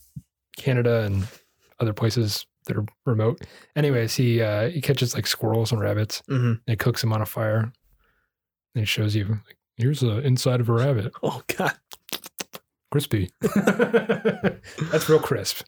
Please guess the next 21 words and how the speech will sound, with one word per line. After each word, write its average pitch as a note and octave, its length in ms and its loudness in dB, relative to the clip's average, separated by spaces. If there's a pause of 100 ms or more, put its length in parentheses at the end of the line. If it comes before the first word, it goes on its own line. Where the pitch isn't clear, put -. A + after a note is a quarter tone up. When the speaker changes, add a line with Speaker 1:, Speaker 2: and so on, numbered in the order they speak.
(280)
Speaker 2:
Yeah. A#2 460 2 (180)
Speaker 1:
Not B2+ 160 2
drink B2 220 2
crisp. - 380 -4
Speaker 2:
No. F#2 320 -4 (840)
I C3 60 -4
don't B2 60 0
know A#2 60 2
if A#2+ 80 0
I B2 40 4
could A#2+ 120 2
do, A#2+ 160 -4
I - 40 -4
don't B2+ 120 0
know A#2+ 60 0
if A#2 100 0
I A2+ 80 0
can A2+ 120 -2
do A2+ 140 0
that, A2+ 160 2
actually. A#2+ 540 0